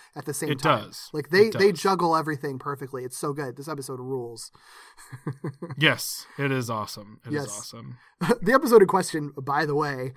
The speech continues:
Speaker 1: uh, <laughs>
Speaker 2: <laughs>
Speaker 1: this is the Spectacular Spider-Man season two, episode ten of thirteen. It's almost over.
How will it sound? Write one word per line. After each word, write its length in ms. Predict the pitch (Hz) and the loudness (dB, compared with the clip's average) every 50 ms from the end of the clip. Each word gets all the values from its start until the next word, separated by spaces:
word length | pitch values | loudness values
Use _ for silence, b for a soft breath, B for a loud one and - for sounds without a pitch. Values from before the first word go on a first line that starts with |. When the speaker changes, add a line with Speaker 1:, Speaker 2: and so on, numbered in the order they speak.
| b b b b b - | b b b b b -2
Speaker 1:
uh, 300 | 160 156 151 147 147 143 | 2 2 4 2 2 0
<laughs> 400 | - 202 139 - 175 196 - 160 | 0 -2 -4 -4 -6 -4 -4 -4
Speaker 2:
<laughs> 240 | 180 165 - - - | -6 -6 -10 -4 -2
Speaker 1:
this 140 | 196 202 202 | -2 0 0
is 80 | 202 | 2
the 100 | 185 208 | 2 0
Spectacular 520 | - - - 180 - 202 196 - 196 190 180 | 4 4 2 4 4 2 4 6 6 4 4
Spider-Man 580 | - - 170 175 175 170 165 165 165 160 156 147 | 6 4 4 4 4 2 0 -2 -2 -2 -4 -4
season 340 | - - 196 190 180 175 | -4 -2 -2 -2 -2 -2
two, 300 | - - 180 180 180 175 160 | -4 0 2 4 6 6 4
episode 520 | 143 151 139 - 147 143 139 139 131 _ | 2 -2 -8 -8 -6 -6 -6 -8 -8 _
ten 680 | - - - - 226 220 208 190 190 196 214 247 262 - _ _ _ _ _ | -18 -18 -10 -4 -2 0 0 2 2 0 0 -2 -2 -6 _ _ _ _ _
of 140 | - 147 - | -14 -14 -14
thirteen. 840 | - _ - 214 226 302 - - 240 214 190 175 170 165 175 208 - _ | -14 _ -10 -10 -10 -10 -12 -12 -8 -6 -6 -6 -6 -8 -10 -14 -16 _
It's 100 | _ - | _ -16
almost 260 | - 320 392 403 - | -16 -16 -16 -14 -10
over. 340 | - 294 294 311 349 359 427 | -8 -8 -6 -6 -8 -10 -12